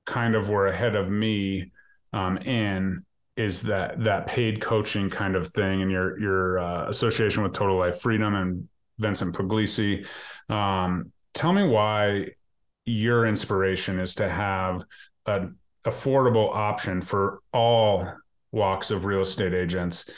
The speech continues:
to come in and plug in. Talk a little bit about your, your membership with Total Life Freedom and talk about why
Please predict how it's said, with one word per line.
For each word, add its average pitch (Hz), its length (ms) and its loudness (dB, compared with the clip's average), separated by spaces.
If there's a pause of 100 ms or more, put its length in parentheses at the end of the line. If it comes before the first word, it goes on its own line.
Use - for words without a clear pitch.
(320)
to 104 340 -2
come 120 260 0
in 104 160 2
and 92 140 0
plug 98 340 0
in. 87 400 -2 (260)
Talk 147 200 -2
a 151 40 2
little 120 200 4
bit 107 160 2
about 98 240 0
your, 95 280 -2
your 107 120 -2
membership 104 480 -2
with 98 100 -4
Total 101 240 0
Life 95 200 0
Freedom 101 400 -2
and 98 120 -4
talk 104 200 -2
about 95 220 0
why 98 460 0